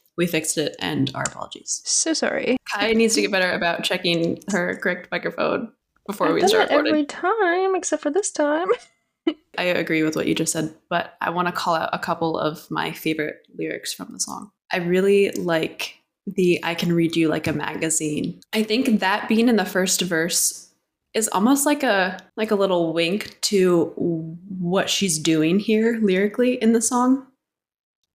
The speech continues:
Speaker 1: I don't know. I just think it's really good. And she's obviously playing on "I can read you like a book."
Speaker 2: Yeah, but it's more of, like, a shallow, kind of, like, funny way to say that. <laughs>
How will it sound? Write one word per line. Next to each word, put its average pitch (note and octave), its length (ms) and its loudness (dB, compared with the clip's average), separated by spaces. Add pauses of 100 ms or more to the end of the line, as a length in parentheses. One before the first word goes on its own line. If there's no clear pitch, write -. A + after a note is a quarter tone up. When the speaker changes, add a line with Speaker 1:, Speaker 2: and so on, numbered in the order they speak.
(380)
Speaker 1:
I G3+ 100 -2
don't F#3+ 180 2
know. F#3 160 0
I E3+ 120 0
just G3+ 140 -2
think G#3 120 2
it's G3+ 140 -2
really F3+ 140 2
good. F#3 220 0
And G#3 260 2
she's A3+ 180 2
obviously A3+ 300 2
playing F#3 320 0
on E3+ 360 -2 (280)
"I F#3+ 80 -4
can F#3 160 0
read F3 160 2
you E3 80 0
like D#3+ 160 -2
a D#3+ 40 -10
book." E3+ 380 -6 (400)
Speaker 2:
Yeah, A3 360 -6
but A#3 120 0
it's A3 160 0
more A3+ 180 4
of, G#3+ 100 0
like, G#3 200 0
a F#3+ 420 4
shallow, G3 680 2
kind G3+ 220 0
of, G3 80 0
like, F#3+ 200 0
funny F#3+ 380 4
way F3 220 2
to F#3 80 0
say - 240 -2
that. - 200 -2 (220)
<laughs> A#3+ 100 2